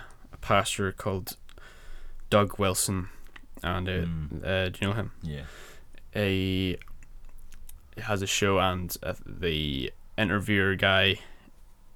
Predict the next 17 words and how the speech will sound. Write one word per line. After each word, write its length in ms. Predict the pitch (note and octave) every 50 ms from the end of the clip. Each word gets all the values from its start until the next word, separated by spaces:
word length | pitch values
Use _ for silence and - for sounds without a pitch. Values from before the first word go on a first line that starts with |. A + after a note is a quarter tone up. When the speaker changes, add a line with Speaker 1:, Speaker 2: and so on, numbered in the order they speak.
| - - -
Speaker 1:
has 400 | - A#2+ A2+ A2 G#2 G2 G2+ -
questions 520 | - - A2+ G#2+ G#2+ - - B2 A2+ A2 -
from 240 | - G#2 G2+ G2+
the 60 | G2+ F#2
viewers. 540 | F#2+ G#2 G2+ G2+ G2+ G2+ G2 - - - -
So 220 | - - A2+ A2
this 180 | A2 A2 A2+ A#2+
is 160 | A#2 G#2+ -
one 120 | A2 G#2
of 60 | G2+ F#2+
the, 220 | G#2 - - - - - - - -
this 160 | - A2+ G#2
is 60 | G#2+ G#2
what 180 | A2 G#2 E2+
the 60 | G2+
questioner 360 | - - G#2+ G2 F#2+ - G2+ F#2+
said, 240 | - - - -